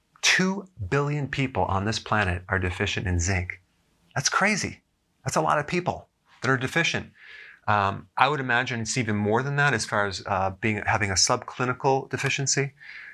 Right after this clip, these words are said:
And as we go through this, you'll see what I'm talking about.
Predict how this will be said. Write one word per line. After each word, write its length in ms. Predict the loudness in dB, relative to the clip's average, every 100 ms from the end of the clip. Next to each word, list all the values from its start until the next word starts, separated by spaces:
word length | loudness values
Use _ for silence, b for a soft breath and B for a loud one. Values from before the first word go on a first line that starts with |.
| B
And 160 | -2 0
as 280 | 2 2 2
we 120 | 0
go 160 | 2 2
through 200 | 2 0
this, 200 | 0 0
you'll 120 | 0
see 160 | 2
what 100 | 2
I'm 80 | 0
talking 340 | 0 -2 -2 -2
about. 280 | -2 -2